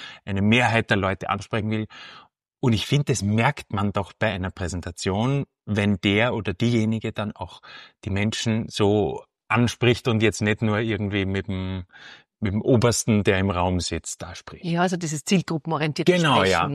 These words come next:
Speaker 2: nicht?
Speaker 1: Mhm, mhm.
Speaker 2: Sprichst du da an, ja. Und welche Tipps hast du jetzt, wenn man die Aufmerksamkeit des Publikums haben möchte, aufgrund eben des Präsentierens? Wie schaffst du das?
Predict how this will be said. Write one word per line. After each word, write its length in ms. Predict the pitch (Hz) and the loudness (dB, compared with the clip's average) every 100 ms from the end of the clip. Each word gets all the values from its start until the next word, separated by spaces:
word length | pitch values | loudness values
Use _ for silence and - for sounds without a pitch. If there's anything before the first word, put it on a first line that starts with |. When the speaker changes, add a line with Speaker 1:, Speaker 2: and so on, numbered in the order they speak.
| 160 | -2
Speaker 2:
nicht? 120 | 107 | -2
Speaker 1:
Mhm, 220 | 101 113 117 | -4 -6 -6
mhm. 40 | |
Speaker 2:
Sprichst 340 | 101 90 110 - | -6 -4 -6 -6
du 40 | |
da 120 | 143 135 | -4 -4
an, 180 | 143 143 | -4 -4
ja. 140 | 160 - - - - - - | -6 -8 -16 -14 -14 -16 -6
Und 180 | 180 180 - - | 0 0 -2 -8
welche 360 | 165 165 180 254 | 2 2 2 -4
Tipps 340 | - 233 - | -2 -4 0
hast 260 | 160 - - | -2 -2 0
du 40 | |
jetzt, 300 | 202 208 - | 2 2 2
wenn 160 | 185 175 | 0 4
man 200 | 175 180 | 4 4
die 140 | 180 180 | 4 2
Aufmerksamkeit 800 | 160 - 180 - 180 185 170 - | 2 2 0 0 -4 -2 -2 -4
des 120 | 175 | -8
Publikums 680 | - 185 170 - 175 170 - | -6 -6 -6 -4 -4 -2 -2
haben 240 | 110 165 | -2 0
möchte, 520 | 165 165 - 180 180 - | -2 -4 -4 0 0 0
aufgrund 480 | 165 - 165 165 190 | -6 -4 -4 -4 -2
eben 260 | 160 151 | -4 -4
des 140 | 147 - | -6 -6
Präsentierens? 760 | 147 160 151 160 160 165 - _ _ | -6 -6 -6 -4 -4 -4 -6 _ _
Wie 100 | 170 | -4
schaffst 320 | 156 131 - | 0 -2 -2
du 60 | 170 | -4
das? 340 | 175 220 - | -2 -2 -6